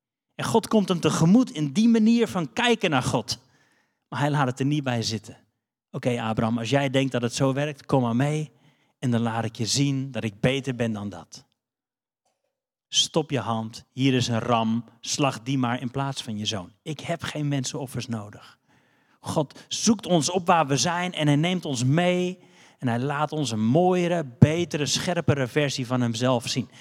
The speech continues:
Is dit een fantastisch verhaal, een hele mooie move? Ja, maar het is nog niet het eind van het verhaal.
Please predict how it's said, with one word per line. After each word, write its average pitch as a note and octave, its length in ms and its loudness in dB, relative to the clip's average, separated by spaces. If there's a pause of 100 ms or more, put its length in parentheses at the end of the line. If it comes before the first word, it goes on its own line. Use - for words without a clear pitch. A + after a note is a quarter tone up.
(200)
Is D3 140 -6
dit F#3 140 0
een F3+ 80 0
fantastisch E3 640 0
verhaal, F#3 540 0
een E3+ 60 -4
hele G3+ 220 2
mooie F#3+ 340 4
move? G3 420 2
Ja, G3+ 240 2
maar - 280 -10
het F#3 140 -4
is F3+ 80 2
nog D#3+ 160 2
niet G3 140 4
het F3+ 120 -4
eind F3+ 280 -2
van D3 140 -2
het A#2 100 -6
verhaal. F#2+ 440 -10